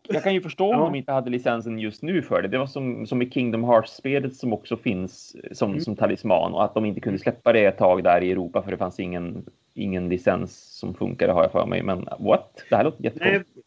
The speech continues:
Speaker 2: Nej, så, för, så var det även med, eh, Harry Potter-spelet.
Speaker 1: Ja,
Speaker 2: Som
Speaker 1: just
Speaker 2: tog
Speaker 1: det.
Speaker 2: ett tag innan det
Speaker 1: Det
Speaker 2: kom till, till
Speaker 1: Ja.
Speaker 2: Europa. Och
Speaker 1: Ja.
Speaker 2: sådär. Men det här ska inte släppas då. <clears throat> Jag vet inte ifall det är så att, att licensen i, i U S A är väldigt dyr eller någonting.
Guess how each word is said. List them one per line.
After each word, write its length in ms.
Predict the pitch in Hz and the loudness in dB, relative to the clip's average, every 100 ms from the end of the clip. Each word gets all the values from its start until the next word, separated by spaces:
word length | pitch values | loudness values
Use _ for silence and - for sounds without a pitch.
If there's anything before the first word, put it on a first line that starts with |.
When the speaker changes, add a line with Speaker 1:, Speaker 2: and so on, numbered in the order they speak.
| _ | _
Speaker 2:
Nej, 100 | 127 | -18
så, 160 | 131 180 | -14 -12
för, 140 | 139 180 | -2 -2
så 300 | 156 139 170 | -2 -10 -6
var 140 | 180 | -2
det 80 | 180 | 0
även 200 | 165 143 | 0 2
med, 240 | 131 123 120 | 2 2 2
eh, 800 | 123 120 120 110 123 127 120 123 | 2 2 -2 -8 -10 -6 -4 0
Harry 120 | 127 | 0
Potter-spelet. 760 | 131 131 107 110 110 156 - - | 0 -8 -6 -4 -2 -4 -8 2
Speaker 1:
Ja, 100 | 202 | 6
Speaker 2:
Som 340 | 226 139 - | 6 4 4
Speaker 1:
just 120 | 131 131 | 2 4
Speaker 2:
tog 80 | 135 | 2
Speaker 1:
det. 60 | |
Speaker 2:
ett 80 | 131 | 4
tag 120 | 127 | 4
innan 160 | 123 120 | 4 4
det 60 | |
Speaker 1:
Det 60 | 123 | 4
Speaker 2:
kom 200 | 127 110 | 2 0
till, 360 | 120 113 113 113 | -2 0 -2 -2
till 140 | 123 | 0
Speaker 1:
Ja. 60 | 117 | 2
Speaker 2:
Europa. 420 | 110 101 - 104 - - - _ | 2 -2 -8 -8 -8 -20 -20 _
Och 100 | 131 | 2
Speaker 1:
Ja. 40 | |
Speaker 2:
sådär. 180 | 135 113 117 | 4 4 0
Men 120 | 139 | 0
det 80 | 151 | 2
här 80 | 156 | 2
ska 140 | 175 | -2
inte 140 | 139 | -4
släppas 300 | 135 135 123 | -4 -4 -4
då. 200 | 117 117 - 190 | -4 -4 0 4
<clears throat> 160 | - 175 | 6 6
Jag 100 | 185 | 4
vet 160 | 202 | 2
inte 140 | 202 185 | 2 -2
ifall 180 | - 156 | -2 -2
det 60 | |
är 60 | 147 | -2
så 120 | 135 | -2
att, 140 | 127 | -6
att 200 | 131 123 | -4 -2
licensen 640 | 135 127 127 123 104 123 123 | -2 -2 -2 -4 -2 -2 0
i, 40 | |
i 460 | 123 127 123 117 120 | 0 -2 -4 -4 -4
U 160 | 123 120 | -4 -4
S 140 | 120 | -2
A 80 | 113 | -2
är 60 | 113 | 0
väldigt 320 | 110 101 101 | -2 -4 -6
dyr 360 | 104 107 151 | -6 -4 -2
eller 120 | 156 151 | 0 0
någonting. 440 | 123 123 117 127 | -2 -2 -4 -6